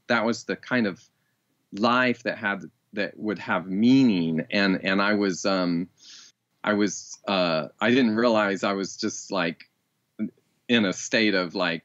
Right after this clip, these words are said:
you know, this, this wasn't working for me. That's what's real. And this, this is, like, crazy what, w-, the way we're living. And so it sent me on a journey. I started questioning everything. Like, where did this come from? Like, why, why do we do this? Why do we live in houses, not teepees? Why do we,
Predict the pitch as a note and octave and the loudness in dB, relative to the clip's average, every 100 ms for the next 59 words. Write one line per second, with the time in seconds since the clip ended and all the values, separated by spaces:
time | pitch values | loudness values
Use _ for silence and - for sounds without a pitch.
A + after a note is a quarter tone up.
0 | _ A2+ F2+ D#2 D#2 E2 _ _ _ - | _ -8 -6 -4 -6 -10 _ _ _ -14
1 | F#2 G#2 - - A2 - - - A2+ B2 | 0 0 0 0 0 0 -12 -2 2 2
2 | G2+ F2 C3+ - G#2 - E2+ E2 E2 A#2 | 2 2 0 2 -2 -2 -2 0 0 0
3 | C#3 - G#2 D#2 - G#2+ G#2+ F2 F2+ G2 | -2 -4 -4 -4 -6 -2 0 0 0 0
4 | A#2 - - - A2+ - F#2 F2 D#2 - | -2 -2 -16 -2 -2 -2 -4 -2 -2 -2
5 | A#2+ D3+ F2+ E2+ E2+ E2 - _ G2 F2+ | 0 2 2 -2 -2 -4 -6 _ -10 -6
6 | E2+ F#2 F2+ F2 F#2+ C3 G#2 F2 D#2+ F2+ | 0 2 2 2 4 4 4 0 -2 -6
7 | _ - _ _ _ _ - C3 B2+ - | _ -20 _ _ _ _ -4 2 2 4
8 | D3 C3+ B2 A#2 D#3 A2 C3 A#2 G#2+ B2+ | 2 4 2 0 0 0 2 2 0 0
9 | C3+ C3 A2 G#2 - - A#2 - B2+ G#2 | 0 2 0 0 -4 -4 -2 0 0 -2
10 | - C#3 C3 - A#2 G#2 F#2+ F#2+ G2 G#2+ | -2 -2 -2 -4 -2 0 0 0 -2 -4
11 | G2+ F#2 - G2+ G#2+ B2 B2+ A2+ A2 - | -2 -2 -2 -2 2 4 2 0 -2 -4
12 | - G2 G2+ F2+ F2+ D#2 G2 A2+ C#3+ C#3 | -10 -6 -4 -2 -2 -2 0 2 2 0
13 | B2+ C#3+ C#3+ C3 A#2+ G2 E2 - G#2 A#2 | 0 0 0 -2 -2 -4 -6 -6 -2 0
14 | C3 B2+ B2+ A#2 A2 A2 F#2 F2 - - | 0 0 -2 -2 -4 -4 -8 -8 -12 -14
15 | - - F2+ F#2 G2 E2+ - D#2+ F#2+ G2 | -14 -6 -4 -4 -4 -4 -6 -10 -2 0
16 | A2 A#2 A2+ G#2+ - | 2 2 2 0 -2